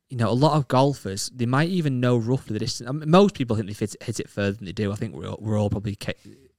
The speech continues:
they do that. I guess I do as well. Um, but a lot of people, even if they went for that,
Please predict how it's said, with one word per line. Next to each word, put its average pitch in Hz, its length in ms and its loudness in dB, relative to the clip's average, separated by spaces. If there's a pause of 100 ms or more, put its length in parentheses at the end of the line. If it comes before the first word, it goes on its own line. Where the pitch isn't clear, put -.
(180)
they 127 100 2
do 117 240 6
that. 101 360 0
I 113 60 -4
guess 104 300 -2
I 104 120 0
do 98 140 2
as 92 120 -2
well. 107 320 -2 (560)
Um, 107 540 2 (160)
but 143 100 2
a 143 100 4
lot 170 160 6
of 202 100 -2
people, 127 360 0
even 175 140 2
if 208 60 -4
they 214 80 -4
went 156 360 0
for - 80 -10
that, 101 240 -8